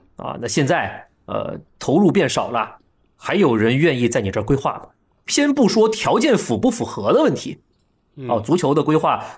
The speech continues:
Speaker 1: 比如得在这儿，比如待多少年什么的。
Speaker 2: 对。
Speaker 1: 就先不说条件的问题，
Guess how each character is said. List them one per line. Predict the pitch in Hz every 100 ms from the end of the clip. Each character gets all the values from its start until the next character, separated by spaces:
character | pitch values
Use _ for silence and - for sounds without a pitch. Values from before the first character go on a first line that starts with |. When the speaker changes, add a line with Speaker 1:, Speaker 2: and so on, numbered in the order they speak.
| -
Speaker 1:
比 |
如 | 113 120
得 | 120 101
在 | 123
这 | 120 120
儿， | 131 110 104
比 |
如 | 98
待 | 131
多 | 131
少 | 135
年 | 104 101 233
什 | 151 104
么 |
的。 | 98 95
Speaker 2:
对。 | - 110 92 - -
Speaker 1:
就 | 117 - -
先 | - 233 226 226 -
不 | -
说 | - 190
条 | 190 101
件 | 139 247
的 | 151
问 | 107 104
题， | -